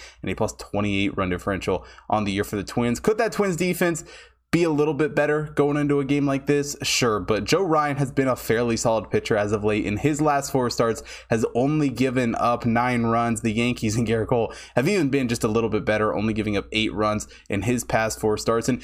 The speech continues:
you know, even though the Yankees are certainly not the team that they were a month ago, two months ago for sure, um, it's a team that's been playing a lot of closer games and a lot of low-scoring games in that. The Yankees are eight and two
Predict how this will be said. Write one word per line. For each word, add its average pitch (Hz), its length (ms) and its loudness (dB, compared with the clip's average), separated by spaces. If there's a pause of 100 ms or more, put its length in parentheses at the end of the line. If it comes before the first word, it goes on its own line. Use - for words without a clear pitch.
(140)
you 165 80 0
know, 185 80 2
even 254 220 0
though 233 100 2
the 196 120 -2
Yankees 185 420 0
are 156 160 2
certainly 175 280 0
not 156 140 0
the 147 60 0
team 139 240 0
that 131 100 -2
they 123 80 2
were 123 360 2
a 107 100 0
month 107 260 0
ago, 110 320 0
two - 240 -2
months 104 240 0
ago 101 220 0
for 95 180 -4
sure, 143 480 0 (240)
um, 110 240 2
it's 139 100 0
a 165 60 0
team 294 160 0
that's 285 140 -2
been 143 100 2
playing 139 380 0
a 110 120 2
lot 110 400 0
of 127 80 -2
closer 135 420 0
games 127 380 0
and 104 140 -4
a 101 60 0
lot 156 160 2
of 135 80 -2
low-scoring 104 760 0
games 92 260 -2
in 90 260 -4
that. 90 180 -2
The 92 100 -4
Yankees 113 320 0
are 113 220 -2
eight 156 240 0
and 156 180 0
two 139 340 0